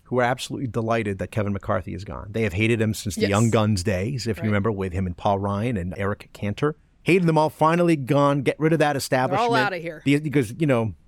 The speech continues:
Speaker 1: they've been here for several years, establishment, uniparty, get rid of the uniparty, right?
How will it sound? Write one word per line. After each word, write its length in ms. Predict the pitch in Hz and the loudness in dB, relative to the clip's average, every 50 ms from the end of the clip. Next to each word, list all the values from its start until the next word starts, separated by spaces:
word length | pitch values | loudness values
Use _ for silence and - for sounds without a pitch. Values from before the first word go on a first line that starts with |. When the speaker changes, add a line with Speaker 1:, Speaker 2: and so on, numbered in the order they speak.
| _ | _
Speaker 1:
they've 140 | - 127 113 | -2 0 2
been 140 | 98 156 156 | 2 2 2
here 80 | 147 107 | 2 2
for 80 | 117 | 0
several 280 | 110 - 151 135 131 135 | 0 0 0 0 0 0
years, 300 | 127 123 123 120 - - - - - - - | 2 2 0 0 -2 -8 -16 -20 -12 -8 -6
establishment, 800 | - - - 143 120 120 127 120 120 - - 123 120 117 117 - _ - - | -4 -2 0 2 2 2 2 0 0 -2 0 2 2 2 0 -2 _ -2 2
uniparty, 600 | 120 135 135 139 - - 131 123 123 123 131 131 | 4 4 4 4 2 2 2 2 2 2 0 0
get 160 | 110 123 113 | 0 -2 -2
rid 140 | - 120 113 | -2 -2 -4
of 80 | 113 98 | -4 -4
the 80 | 101 | -6
uniparty, 500 | 95 98 98 85 78 - - - - - - | -6 -8 -8 -8 -10 -12 -14 -16 -16 -14 -6
right? 280 | 107 107 117 127 135 | -2 0 0 0 0